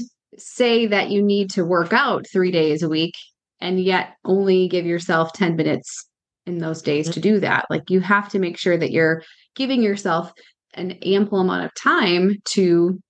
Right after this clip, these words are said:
put those workouts in there. And if you're committing to all of these things, like doing the volunteer things for school or picking up the extra time at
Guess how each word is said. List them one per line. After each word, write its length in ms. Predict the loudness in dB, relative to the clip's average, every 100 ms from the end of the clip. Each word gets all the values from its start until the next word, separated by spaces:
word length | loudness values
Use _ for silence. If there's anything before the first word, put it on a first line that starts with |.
| _ _
put 180 | -14 -8
those 160 | -4 -2
workouts 380 | 0 0 0
in 120 | 2 2
there. 280 | 0 -4 -10 _ _ _
And 140 | -6 -4
if 120 | -4
you're 600 | -2 0 2 4 2 0 -8 _ _ _ _ _
committing 420 | -4 -2 0 0
to 120 | -2 -2
all 220 | 0 0
of 100 | 0
these 200 | -4 0
things, 640 | 2 4 4 4 0 -12 _ _ _
like 460 | -4 -2 -2 -6 -18 _ _ _ _ -8
doing 400 | -2 2 2 4
the 80 | 4
volunteer 540 | 4 4 2 2 0
things 340 | 0 0 -2 -2
for 160 | -4
school 580 | -4 0 2 2 0 -4 _ _ _
or 440 | -4 -2 -2 -4
picking 360 | -2 0 2 2
up 140 | 2 0
the 180 | -2 0
extra 420 | -2 -2 0 0
time 560 | 0 0 2 2 2 0 0
at 240 | 0 -2